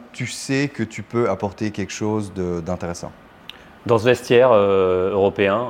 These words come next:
Speaker 2: euh, évidemment, on a vu, euh, euh, Ian Poulter, Westwood, euh, des va-, des Garcia, euh, des personnalités fortes de ce vestiaire européen qui sont partis.
Speaker 1: Ouais.
Speaker 2: Euh, ils ont été remplacés par qui ? Est-ce que, euh, ben, Ian Ram est quelqu'un qui va prendre facilement la parole, ou alors c'est Rory qui prend le lead ?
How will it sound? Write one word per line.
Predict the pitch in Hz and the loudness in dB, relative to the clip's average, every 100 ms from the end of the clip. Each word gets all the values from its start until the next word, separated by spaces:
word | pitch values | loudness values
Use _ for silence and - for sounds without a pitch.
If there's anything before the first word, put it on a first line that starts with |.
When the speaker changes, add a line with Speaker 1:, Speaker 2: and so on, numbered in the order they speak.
| - | -6
Speaker 2:
euh, | 92 87 87 90 87 104 | -4 -2 -2 -4 -6 -4
évidemment, | 98 98 101 110 104 | 2 2 4 2 0
on | |
a | 92 87 | -2 -4
vu, | 92 107 101 | -4 -4 -2
euh, | 87 82 - - - - - 90 | -2 -4 -10 -20 -20 -20 -18 -10
euh, | 82 | -6
Ian | 87 | -6
Poulter, | 90 92 107 110 110 104 | -6 -2 2 4 6 6
Westwood, | 95 95 - 110 110 107 | 4 0 -2 0 2 2
euh, | 95 90 | 2 0
des | 90 | 0
va-, | 92 92 | 0 0
des | 92 90 87 85 - - - - - | 0 -2 -4 -8 -16 -20 -20 -20 -12
Garcia, | 107 98 - - 120 117 | -2 -2 -2 2 4 6
euh, | 107 95 90 | 6 4 0
des | 90 | -2
personnalités | 87 95 - 101 95 | -4 -6 -2 -2 -2
fortes | 104 160 156 | 0 2 2
de | 110 | 0
ce | |
vestiaire | 104 104 - 117 | 0 -2 0 0
européen | 101 95 92 113 | 2 0 0 -4
qui | 113 | -4
sont | - | -8
partis. | 90 101 143 160 - 98 | -4 -4 -4 -8 -10 -6
Speaker 1:
Ouais. | 95 101 - | -6 -8 -14
Speaker 2:
Euh, | 64 - - - | -14 -16 -16 -6
ils | 117 | 0
ont | 123 | 2
été | 123 151 | 2 0
remplacés | 123 117 120 | 2 0 -2
par | 113 - | -2 -2
qui ? | - 113 | -2 -4
Est-ce | 101 | -4
que, | - | 0
euh, | 123 120 104 101 - - - | 4 4 4 0 -6 -20 -12
ben, | 101 98 | -4 0
Ian | 110 | 2
Ram | 110 120 123 | 2 2 2
est | |
quelqu'un | 95 98 117 | -2 -4 -4
qui | - | -4
va | 104 | -2
prendre | 113 101 | -2 -4
facilement | 104 117 107 | -4 -4 -2
la | 101 | 0
parole, | 113 117 151 165 147 | 2 4 4 4 2
ou | 110 | 0
alors | 104 101 | 0 -2
c'est | - 104 101 | -6 -4 0
Rory | 107 113 120 | 0 0 -2
qui | 110 | -4
prend | 101 107 | -8 -4
le | 110 | -2
lead ? | 127 151 135 107 | -2 -2 -2 -4